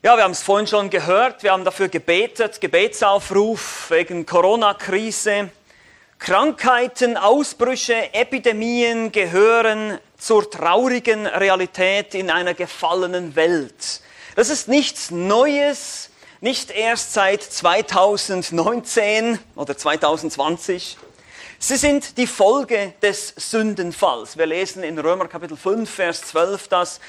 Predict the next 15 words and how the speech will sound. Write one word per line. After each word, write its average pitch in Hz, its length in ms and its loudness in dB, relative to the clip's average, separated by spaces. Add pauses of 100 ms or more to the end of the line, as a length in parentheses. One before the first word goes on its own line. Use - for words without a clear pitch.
(160)
mit 277 180 2
der 254 80 4
Sünde 254 480 2
der 214 260 -2
Tod 233 600 2 (280)
in 220 220 -2
die 175 200 -12
Welt 175 320 0
kam. 180 440 2
So 170 140 -6
begann 196 380 2
diese 180 320 -6
Welt 220 560 0 (200)
zu 220 220 -6
zerfallen, 226 880 0